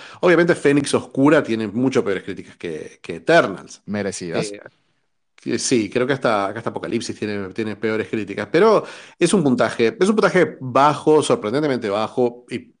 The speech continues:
Speaker 1: y con el paso de los días, porque el, el estreno estaba en un poquito más alto, con el paso de los días ha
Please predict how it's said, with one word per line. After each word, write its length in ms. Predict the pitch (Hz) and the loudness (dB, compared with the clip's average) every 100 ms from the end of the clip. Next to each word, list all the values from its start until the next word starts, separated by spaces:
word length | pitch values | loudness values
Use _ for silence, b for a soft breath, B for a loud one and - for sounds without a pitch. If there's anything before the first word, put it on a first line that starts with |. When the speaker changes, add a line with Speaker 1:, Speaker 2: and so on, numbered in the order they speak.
| _ - | _ -12
Speaker 1:
y 600 | 143 135 143 151 165 160 | -8 -6 -2 0 -2 -2
con 360 | 127 120 117 | 0 0 0
el 160 | 113 110 | -4 -4
paso 260 | 135 131 170 | -4 0 0
de 60 | |
los 120 | 131 104 | 0 -2
días, 320 | 151 123 131 | 0 0 -2
porque 220 | 107 90 | -8 -16
el, 180 | 85 87 - | -16 -16 -12
el 260 | 104 107 | -10 -10
estreno 340 | 104 - 143 180 | -14 -4 -2 -2
estaba 320 | - - 220 | 0 0 2
en 60 | 131 | 0
un 60 | |
poquito 260 | 107 98 90 | -2 -6 -8
más 200 | 92 - | -8 -8
alto, 280 | 90 80 85 B B B | -8 -10 -18 B B B
con 120 | 110 | -8
el 60 | 104 | -6
paso 180 | 113 | 2
de 40 | 131 | 2
los 100 | 120 | 4
días 320 | 135 170 175 - | 4 2 0 -2
ha 380 | 110 131 131 | 0 2 0